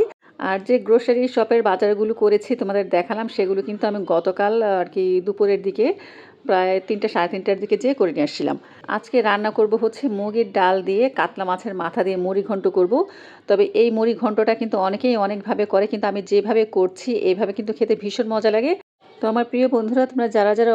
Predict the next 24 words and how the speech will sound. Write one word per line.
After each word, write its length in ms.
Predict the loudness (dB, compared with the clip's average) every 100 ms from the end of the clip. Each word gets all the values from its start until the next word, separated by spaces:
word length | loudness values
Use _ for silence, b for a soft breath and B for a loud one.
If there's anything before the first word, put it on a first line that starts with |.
| 4
already 260 | 4 2 0
আমার 160 | -2
ভিডিওটি 420 | -6 -4 -2 -2
দেখছো, 420 | 0 2 0 0 0
আমি 160 | 0
বলবো 300 | 0 2 2
প্রথমেই 420 | 2 2 2 2 2
ভিডিওটিতে 520 | 0 -2 -2 0 0
একটি 160 | 0
লাইক 320 | 0 0 0 0
দিয়ে 180 | 0 -2 B B B
এরপরে 300 | -2 0 0
সম্পূর্ণ 360 | 0 -2 -2 -2
ভিডিওটি 320 | -2 -2 2
দেখো। 340 | 2 2 2
আর 260 | 0 2 2 2
যারা 180 | 2 2
যারা 260 | 2 2
আজকে 240 | 0 -2 -4
আমার 140 | -2
চ্যানেলে 360 | -2 -2 0 -2
নতুন 280 | -4 -6 -4
ভিজিট 280 | -2 0 2
করেছো, 380 | 2 2 -2